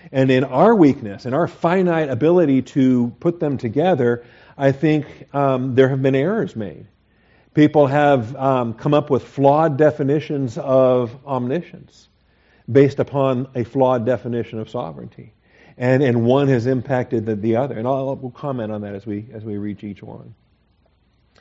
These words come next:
So, uh, none of the parts stands alone. We have to study all of them in their, in their totality, the sum total of God's being. And then with the humility, of course, in Job eleven,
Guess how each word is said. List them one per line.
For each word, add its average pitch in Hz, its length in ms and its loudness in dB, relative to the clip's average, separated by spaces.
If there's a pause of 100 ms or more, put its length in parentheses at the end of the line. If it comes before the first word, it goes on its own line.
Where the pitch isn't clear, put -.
(300)
So, 117 360 -2 (200)
uh, 113 420 0
none 123 260 -2
of 151 80 -2
the 143 100 2
parts 120 680 -4
stands 120 420 -8
alone. 113 320 -4
We 107 100 -12
have 117 180 -8
to 120 80 -12
study 117 280 -6
all 117 280 -2
of 113 100 -4
them 117 160 -6
in 110 80 -8
their, 107 400 -10
in 110 100 -14
their 104 160 -8
totality, 107 640 -12
the 101 120 -16
sum 123 260 -12
total 113 400 -8
of 101 100 -16
God's 101 380 -16 (540)
being. 101 520 -8 (120)
And 131 100 -10
then 127 120 -6
with 120 120 -8
the 107 60 -10
humility, 110 480 -4
of 104 120 -10
course, 104 360 -10
in 107 100 -10
Job 110 220 -2
eleven, 104 400 -8